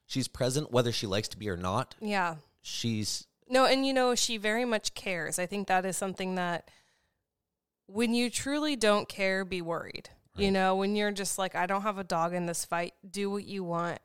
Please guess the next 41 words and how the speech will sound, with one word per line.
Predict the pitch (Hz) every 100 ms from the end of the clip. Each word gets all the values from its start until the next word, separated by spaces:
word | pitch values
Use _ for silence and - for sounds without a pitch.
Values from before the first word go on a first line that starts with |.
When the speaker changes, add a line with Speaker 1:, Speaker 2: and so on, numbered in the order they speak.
| -
Speaker 2:
I | 185
don't | 202 196
see | -
you | 202 196
again, | 190 190 185 185 175 -
whatever." | 185 185 196 185 175 175 175 170 165 _ _ _ _ _ _ -
But | 208 202 -
when | 233 240
you, | 254 240 208
when | 214 226
you | 226
have | 180 220 302
an | 320
opinion | 240 - 208 277 269
and | 208 185
you | 175
truly | - 220 233 226
care, | - 170 175 -
care, | - 185 196 311 -
feelings | 302 403 440 294
are | 196
attached | - 269 330 -
to | 170
that. | 65 69 - - - - - _
So | - 226
that | 254 302
just, | 349 - -
it | 285
was | 302 262
very | 220 190 180
telling, | - 185 190 196 190
and | 180 160 -
I | 202
hope | 214
Speaker 1:
Yes. | 220
Speaker 2:
we |
can | 220 214
air | 196 190
it. | -
Maybe | 262 262
someday | 233 208 214 233 247